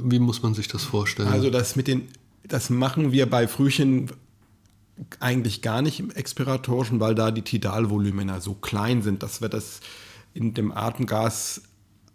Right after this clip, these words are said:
Speaker 2: also kaum messen können. Also man kann es messen, aber das ist quantitativ dann so vermischt, das, ähm, ist nicht verwertbar. Bei den Reifen geht das.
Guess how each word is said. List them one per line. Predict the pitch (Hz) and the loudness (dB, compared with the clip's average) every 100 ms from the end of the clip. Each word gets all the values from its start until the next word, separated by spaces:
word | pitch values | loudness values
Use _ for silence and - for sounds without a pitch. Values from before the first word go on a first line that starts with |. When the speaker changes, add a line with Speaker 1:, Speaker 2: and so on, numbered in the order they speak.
| _ - | _ -4
Speaker 2:
also | 120 107 | -2 -2
kaum | - 110 107 | -2 0 2
messen | 107 - 143 | 0 0 -2
können. | 131 127 | 2 2
Also | 107 95 | 2 -2
man | 90 | -6
kann | - 131 | 0 2
es | 151 | 2
messen, | 127 127 - | 2 0 0
aber | 101 107 | -2 -2
das | 107 - | -4 -8
ist | - | -8
quantitativ | - 107 104 104 - 110 - | -4 -2 0 -2 -2 -6 -4
dann | 95 98 | -2 -2
so | 98 110 | -2 -2
vermischt, | - 98 110 - | -2 -2 -2 -2
das, | - - - | -8 -16 -10
ähm, | 107 101 - - - | -6 -4 -6 -8 -12
ist | - 120 | -12 -10
nicht | - | -8
verwertbar. | 98 110 135 135 | -4 -2 0 0
Bei | 123 | 2
den | 120 | 2
Reifen | 107 123 123 117 | 2 0 2 0
geht | 120 135 | 0 0
das. | 180 165 | 0 -2